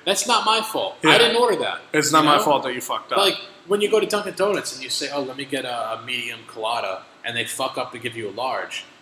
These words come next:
Speaker 1: they still charge you for the medium.
Speaker 2: Right.
Speaker 1: You know? 'Cause
Speaker 2: Yeah.
Speaker 1: they fucked up. Like, take goddamn, uh, take accountability and responsibility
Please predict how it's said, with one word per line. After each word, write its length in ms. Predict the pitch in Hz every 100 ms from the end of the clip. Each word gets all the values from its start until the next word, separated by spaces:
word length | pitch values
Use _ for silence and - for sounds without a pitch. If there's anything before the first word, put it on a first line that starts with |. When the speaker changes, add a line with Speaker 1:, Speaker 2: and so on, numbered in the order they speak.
| _ _ -
Speaker 1:
they 120 | 160
still 220 | 175 202
charge 320 | - 185 190
you 80 | 180
for 100 | 170
the 80 | 143
medium. 400 | 143 196 123 92 - -
Speaker 2:
Right. 240 | 156 131 95 -
Speaker 1:
You 80 | 117
know? 180 | 127 160
'Cause 100 | 156
Speaker 2:
Yeah. 120 | 196
Speaker 1:
they 100 | 156
fucked 320 | - 170 -
up. 280 | 190 - - - -
Like, 120 | 113 - - - -
take 220 | 190 185
goddamn, 480 | 196 190 190 185 165 151
uh, 60 | - - _ -
take 180 | 226
accountability 840 | 240 - 233 226 175 220 240 160 147
and 120 | 143
responsibility 680 | 139 - 214 180 - 214